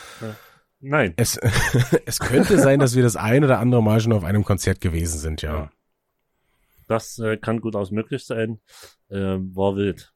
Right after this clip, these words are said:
Speaker 2: Ja, war, war sehr wild. So, und die letzte Frage, Nummer fünfzig. Hast du schon mal eine Kuh gemolken?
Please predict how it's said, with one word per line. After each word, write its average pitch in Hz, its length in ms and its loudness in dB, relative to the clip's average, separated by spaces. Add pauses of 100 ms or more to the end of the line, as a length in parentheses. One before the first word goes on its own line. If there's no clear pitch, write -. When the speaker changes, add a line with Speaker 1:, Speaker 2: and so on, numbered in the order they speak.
(160)
Speaker 2:
Ja, 85 320 2 (120)
war, 82 440 -2
war 85 120 0
sehr 85 180 0
wild. 82 140 -2 (100)
So, 110 200 2
und 110 140 0
die 117 60 0
letzte 135 360 0
Frage, 127 360 2
Nummer 113 240 2
fünfzig. - 640 0 (300)
Hast 120 220 0
du 131 40 2
schon 120 160 4
mal 117 120 4
eine 101 180 2
Kuh 143 220 0
gemolken? 117 600 2